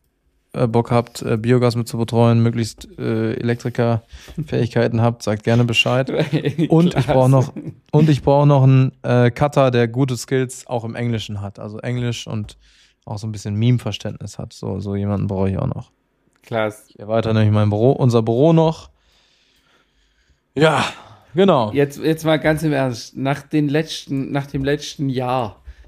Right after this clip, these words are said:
Speaker 2: deine Insta-Stories und deiner N-D-R-Dokus,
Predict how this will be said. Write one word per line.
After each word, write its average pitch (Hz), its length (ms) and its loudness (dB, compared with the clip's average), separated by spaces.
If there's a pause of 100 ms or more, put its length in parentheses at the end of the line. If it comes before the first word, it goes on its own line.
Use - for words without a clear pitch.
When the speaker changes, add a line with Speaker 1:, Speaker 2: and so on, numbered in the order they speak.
(260)
Speaker 2:
deine 143 280 4
Insta-Stories 123 1040 -4
und 131 260 -6
deiner 139 320 0
N-D-R-Dokus, 123 1300 -4